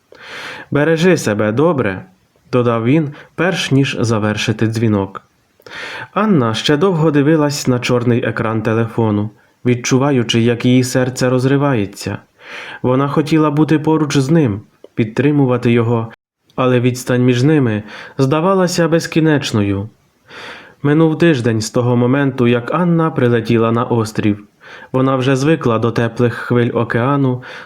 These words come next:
солоного повітря і безкінченних заходів сонця,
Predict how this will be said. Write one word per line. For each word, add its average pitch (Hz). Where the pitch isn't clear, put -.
солоного 151
повітря 127
і 127
безкінченних 123
заходів 110
сонця, 110